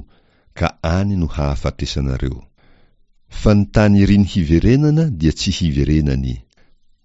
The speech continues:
Moa ity lehilahy Jekonia ity dia vilany vingavingaina sy efa ho torotoroina ary fanaka tsy mahafinaritra va?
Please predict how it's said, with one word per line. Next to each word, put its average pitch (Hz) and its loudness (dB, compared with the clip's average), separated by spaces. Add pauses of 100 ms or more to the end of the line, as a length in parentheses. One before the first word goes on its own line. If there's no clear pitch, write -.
(120)
Moa 95 4
ity 98 -2
lehilahy 87 4
Jekonia 87 0
ity 87 -2 (260)
dia 76 2
vilany 73 0
vingavingaina 71 0
sy - -4
efa 80 -4
ho 73 -2
torotoroina 90 2
ary 76 -2
fanaka 80 0
tsy - -6
mahafinaritra 98 0
va? 127 -2